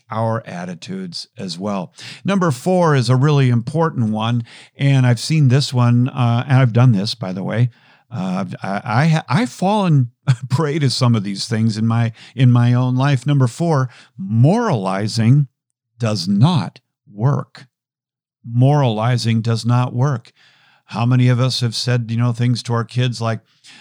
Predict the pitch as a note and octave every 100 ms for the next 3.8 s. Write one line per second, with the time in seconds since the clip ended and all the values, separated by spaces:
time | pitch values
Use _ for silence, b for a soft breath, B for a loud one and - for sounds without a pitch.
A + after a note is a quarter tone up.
0 | - A2+ A#2+ A#2 A#2 D#3+ A#2 D3 A3 -
1 | G#3+ F3+ - F3+ F#3+ - - B2 D#3 C3+
2 | C#3+ D3 - D3+ C#3 C#3+ C#3+ G2+ A#2+ A#2+
3 | F#2+ A2+ B2+ G#2+ B2 B2+ G2 F2